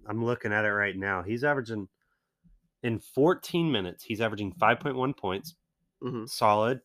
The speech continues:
Speaker 1: Four point four rebounds. Okay. Point eight assists, point three steals, one point five blocks.
Speaker 2: Insane.
Speaker 1: Like,
Speaker 2: Insane.
Speaker 1: he has a twenty-one point zero seven P E R right now, which, I mean,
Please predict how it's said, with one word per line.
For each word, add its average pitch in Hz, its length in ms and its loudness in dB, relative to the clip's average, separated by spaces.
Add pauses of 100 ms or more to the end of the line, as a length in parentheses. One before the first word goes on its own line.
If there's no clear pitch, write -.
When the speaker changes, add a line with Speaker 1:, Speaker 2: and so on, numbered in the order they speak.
(440)
Speaker 1:
Four - 180 4
point 151 260 2
four 123 280 0
rebounds. 92 600 -2 (220)
Okay. 90 520 -6 (420)
Point 139 320 4
eight 135 280 2 (180)
assists, 127 580 -4
point 123 260 -4
three 123 140 -2
steals, 113 400 -4 (220)
one 131 180 4
point 175 260 2
five 123 280 2
blocks. 90 480 -4
Speaker 2:
Insane. 117 460 -8 (1400)
Speaker 1:
Like, 113 300 2
Speaker 2:
Insane. - 180 -14 (460)
Speaker 1:
he 120 120 0
has 175 200 6
a 170 60 4
twenty-one 147 640 2
point 123 420 -4
zero 113 340 -2
seven 92 640 -4
P 110 260 -4
E - 20 -4
R 92 160 0
right 85 180 -6
now, 82 200 -10 (320)
which, 101 160 -8
I 101 80 0
mean, 95 200 -2